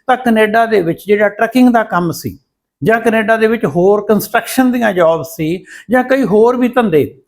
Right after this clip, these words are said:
ਜਿਨ੍ਹਾਂ ਦੇ ਵਿੱਚ ਤਕਰੀਬਨ, ਤਕਰੀਬਨ ਜੇ ਆਪਾਂ ਹੁਣ ਕਹੀਏ ਕਿ ਵੱਡੇ ਪੱਧਰ ਤੇ ਜਿਹੜੇ ਪ੍ਰਵਾਸੀ ਲੋਕ ਹੈ ਉਹਨਾਂ ਨੇ ਉੱਥੋਂ ਦੀ ਰਿਪਲੇਸਮੈਂਟ ਕਰਤੀ। ਇਸ ਸਾਰੇ ਦੇ ਵਿੱਚੋਂ ਇੱਕਾ ਦੁੱਕਾ ਘਟਨਾਵਾਂ ਦੀ ਜੇ ਗੱਲ ਛੱਡ ਵੀ ਦਈਏ, ਹੁਣ ਵੱਡੇ ਪੱਧਰ ਤੇ ਉੱਥੇ ਇੱਕ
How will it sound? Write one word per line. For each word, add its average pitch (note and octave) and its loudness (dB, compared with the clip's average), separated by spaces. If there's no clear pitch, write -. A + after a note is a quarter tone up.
ਜਿਨ੍ਹਾਂ A#3+ 2
ਦੇ G#3 0
ਵਿੱਚ G3 -2
ਤਕਰੀਬਨ, B3 0
ਤਕਰੀਬਨ G3+ -4
ਜੇ F#3+ 0
ਆਪਾਂ F3+ 0
ਹੁਣ D#3+ -4
ਕਹੀਏ F3 -2
ਕਿ B3+ 2
ਵੱਡੇ F3+ 2
ਪੱਧਰ G3 -2
ਤੇ F3+ -2
ਜਿਹੜੇ G3+ 0
ਪ੍ਰਵਾਸੀ E3+ -2
ਲੋਕ D#3 -4
ਹੈ F#3+ 2
ਉਹਨਾਂ G#3 -2
ਨੇ G3 -4
ਉੱਥੋਂ F3 -8
ਦੀ F#3 2
ਰਿਪਲੇਸਮੈਂਟ E3+ -2
ਕਰਤੀ। A2 -10
ਇਸ B3+ 2
ਸਾਰੇ G3+ -2
ਦੇ G3 0
ਵਿੱਚੋਂ F#3 -4
ਇੱਕਾ B3+ -2
ਦੁੱਕਾ G3+ -2
ਘਟਨਾਵਾਂ G3+ 0
ਦੀ E3+ -6
ਜੇ F3 0
ਗੱਲ D#3+ 0
ਛੱਡ D#3+ -4
ਵੀ G3 -2
ਦਈਏ, D3 -2
ਹੁਣ - -4
ਵੱਡੇ F3+ 0
ਪੱਧਰ G#3 -2
ਤੇ G#3 0
ਉੱਥੇ G3+ 0
ਇੱਕ G#3+ -4